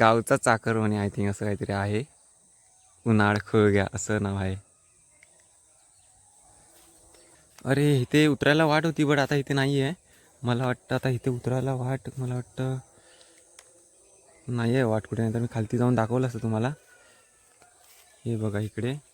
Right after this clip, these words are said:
इकडे, अ, व्यवस्थित झालं आहे सर्व कुलीत, ब-, अ, सॉरी, इकडे व्यवस्थित नाही झालं आहे,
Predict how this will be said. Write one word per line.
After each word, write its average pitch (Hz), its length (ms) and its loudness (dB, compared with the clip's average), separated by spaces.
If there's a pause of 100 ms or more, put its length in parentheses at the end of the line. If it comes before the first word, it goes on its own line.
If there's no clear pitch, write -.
(720)
इकडे, 127 680 2
अ, - 80 0
व्यवस्थित 120 520 2
झालं 117 180 2
आहे 127 40 0
सर्व 113 340 0 (160)
कुलीत, 110 300 -2 (600)
ब-, 107 140 0
अ, - 460 -4
सॉरी, 110 280 4 (560)
इकडे 139 280 4
व्यवस्थित 143 360 4
नाही 139 220 2
झालं 117 240 2
आहे, 160 160 -2